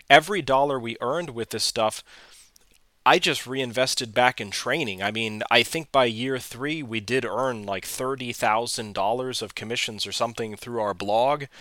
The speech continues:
And then what we did was we just spent that thirty thousand dollars on courses. I just bought some course on how to run Facebook ads for, like, six thousand dollars. Then we went to some mastermind for ten thousand dollars.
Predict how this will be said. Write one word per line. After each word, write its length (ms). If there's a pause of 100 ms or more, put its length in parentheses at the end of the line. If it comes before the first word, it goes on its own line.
(840)
And 160
then 380 (800)
what 240
we 140
did 420
was 240
we 120
just 200
spent 240
that 200
thirty 220
thousand 380
dollars 340
on 120
courses. 500
I 80
just 180
bought 160
some 160
course 380
on 80
how 80
to 80
run 220
Facebook 420
ads 300
for, 100
like, 160
six 320
thousand 380
dollars. 560
Then 120
we 140
went 280
to 260
some 320
mastermind 800
for 240
ten 240
thousand 260
dollars. 320